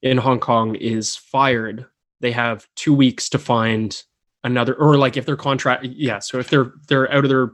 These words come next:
old contract, they have two weeks to find another employer or else they're deported. And two weeks is, like, a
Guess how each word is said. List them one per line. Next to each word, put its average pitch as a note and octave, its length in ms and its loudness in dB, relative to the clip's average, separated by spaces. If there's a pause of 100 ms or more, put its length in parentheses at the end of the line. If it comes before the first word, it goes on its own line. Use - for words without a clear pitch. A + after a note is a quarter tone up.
old B2+ 220 -2
contract, C3 480 -2
they C3 80 4
have A2 140 0
two - 140 0
weeks B2 240 2
to A#2+ 80 -4
find A2+ 220 0
another A2 240 0
employer B2+ 500 2
or A#2+ 160 4
else A#2 200 0
they're A2 200 0
deported. G#2+ 560 -6 (320)
And C3 160 0
two D#3 100 4
weeks C#3+ 200 4
is, B2+ 80 0
like, B2+ 140 2
a C3 80 -4